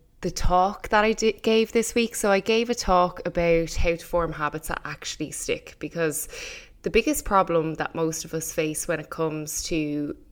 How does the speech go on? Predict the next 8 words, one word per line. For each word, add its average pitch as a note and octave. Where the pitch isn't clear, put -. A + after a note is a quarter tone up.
getting F3+
results D#3
or D3+
being D3+
able D#3+
to D3+
stick -
to F3